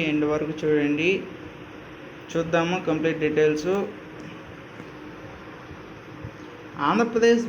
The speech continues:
Board of Secondary Education Department వారు పెద్ద శుభవార్త విద్యార్థులకు తెలియజేయడం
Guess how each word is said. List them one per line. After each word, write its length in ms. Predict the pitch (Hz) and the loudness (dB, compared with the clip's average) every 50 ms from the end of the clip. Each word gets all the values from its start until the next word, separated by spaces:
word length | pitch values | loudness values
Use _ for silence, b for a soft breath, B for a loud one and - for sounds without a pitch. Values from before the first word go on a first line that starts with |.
| 175 | 4
Board 240 | 185 190 190 190 196 190 190 | 4 6 6 6 6 6 6
of 100 | 190 185 - - - | 6 4 0 -2 2
Secondary 460 | 170 165 170 180 180 185 185 190 190 - - 160 | 2 2 2 2 0 2 2 2 2 4 4 2
Education 440 | 160 156 156 170 170 175 - 180 180 175 151 | 2 2 2 2 2 2 0 -2 0 2 2
Department 560 | 156 151 - 160 160 156 160 - 160 165 165 160 - - - - - - - 147 | 0 2 4 2 2 2 2 0 -2 -2 -2 -4 -8 -12 -14 -14 -14 -6 0 4
వారు 200 | 151 156 160 156 156 - | 6 6 6 4 2 2
పెద్ద 180 | 147 143 143 165 - | 2 2 2 0 -4
శుభవార్త 540 | - 165 165 165 165 165 160 156 - - 160 156 143 - - | -4 0 4 6 6 6 6 2 0 2 2 4 4 4 2
విద్యార్థులకు 680 | 143 139 143 147 165 165 165 165 170 165 165 - 175 165 151 - 151 - - - - - - - | 0 2 4 6 6 6 6 4 2 0 0 0 2 2 4 4 2 0 -4 -8 -12 -14 -8 -2
తెలియజేయడం 600 | - 143 151 156 156 151 156 156 151 151 151 151 | 2 4 6 6 6 6 6 6 6 6 6 4